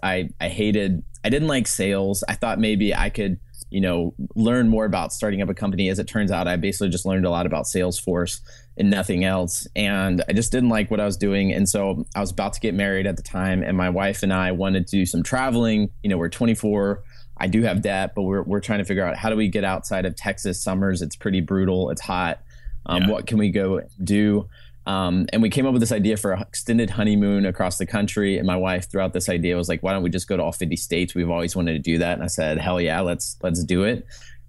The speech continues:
Speaker 1: And, um, from there, we decided, well, we need to, first of all, make some money, and we wanna have some type of project that we can work on, on the road, some type of thing to make us better, some type of purpose. Um, and I met up with a mentor of mine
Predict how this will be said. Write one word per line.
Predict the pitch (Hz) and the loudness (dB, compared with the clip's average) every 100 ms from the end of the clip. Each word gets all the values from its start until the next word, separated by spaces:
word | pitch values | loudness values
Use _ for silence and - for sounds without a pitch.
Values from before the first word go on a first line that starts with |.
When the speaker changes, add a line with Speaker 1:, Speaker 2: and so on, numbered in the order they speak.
| - | -2
Speaker 1:
And, | 110 107 104 104 98 | 2 2 4 4 2
um, | 92 90 92 | 0 0 0
from | - 104 101 | 0 2 4
there, | 104 107 104 | 4 2 0
we | 101 101 | 0 0
decided, | 101 107 101 95 | 0 0 0 2
well, | 98 | 2
we | 98 | 4
need | 104 110 | 4 4
to, | 104 90 | 2 0
first | 110 107 | -4 -2
of | 101 | 0
all, | 95 | 0
make | 92 92 | 2 0
some | - 92 | 0 2
money, | 92 92 87 90 95 - | 2 2 0 -2 -4 0
and | 104 | 2
we | |
wanna | 98 98 92 | 4 2 0
have | 95 | -2
some | - 98 | -2 -2
type | 95 87 | 0 -2
of | 78 | -4
project | - 101 95 87 85 | -4 -4 -2 -2 -2
that | 95 | 0
we | 95 | 0
can | 92 87 | 0 0
work | 90 85 | -2 0
on, | 87 | 0
on | 87 | 2
the | 90 | 2
road, | 90 90 - | 2 0 2
some | 95 | 0
type | 92 85 | 0 -2
of | 92 87 | -2 0
thing | 92 92 | 0 2
to | 87 | 2
make | 87 82 | 0 0
us | 87 | -4
better, | - 92 90 87 | -2 0 2 2
some | 80 | -2
type | 85 - | -4 -4
of | - | -4
purpose. | - 87 90 85 - - - - - - | -4 -2 -2 -4 -6 -14 -20 -18 -10 -4
Um, | 87 82 | -2 0
and | - 101 | 0 2
I | |
met | 101 101 | 2 2
up | 104 104 | -2 0
with | 98 | 0
a | |
mentor | 95 101 107 - 95 90 - | 2 2 2 0 0 0 0
of | 90 | 0
mine | 92 92 90 87 92 | 0 2 2 2 0